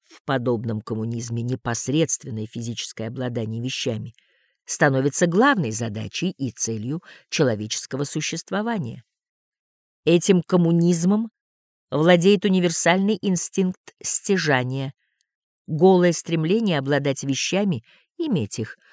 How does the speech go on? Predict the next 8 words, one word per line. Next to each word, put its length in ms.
то, 120
что 160
не 140
может 240
быть 260
предметом 580
непосредственного 1040
обладания, 640